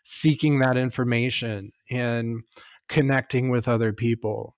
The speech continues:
and, you know, using it as a utility and an appliance. Um, so I think the, the nice thing is things have gotten faster and faster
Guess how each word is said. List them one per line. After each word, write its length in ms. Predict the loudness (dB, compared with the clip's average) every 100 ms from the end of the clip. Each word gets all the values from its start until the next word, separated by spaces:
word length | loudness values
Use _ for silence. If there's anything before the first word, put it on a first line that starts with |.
| -10
and, 640 | -4 -2 -2 -2 -4 -8 -12 _ _ _ _ _ _ _ -6
you 120 | -4
know, 100 | -2
using 460 | 2 4 6 4 2
it 160 | 2
as 220 | 2 0
a 40 | 0
utility 680 | 0 -2 -2 0 0 -2
and 100 | -4
an 100 | -4
appliance. 680 | -4 -4 -4 -2 -4 -10 -14 -18 -20 -20 -20 -20 -20 _ _ _ -6
Um, 640 | -4 -2 -2 -4 -8 -16 _ _ _ _ _
so 760 | -6 0 4 6 6 6 4 0 -14 -20 _ _ _ -2
I 140 | 0
think 280 | 4 4 4
the, 340 | 4 2 0 -6
the 140 | 0 4
nice 400 | 6 6 4 4
thing 500 | 4 4 4 0 -4 _ _ _ _ _ _ _ _ _ _ _ _ _ 4
is 420 | 8 8 6 2 -4 _ _ _ -18
things 400 | 0 2 4 6
have 160 | 4
gotten 340 | 6 4 4 0
faster 800 | -2 0 2 2 2 4 4 4
and 260 | 0 -4
faster 800 | -4 0 0 0 2 6 6 6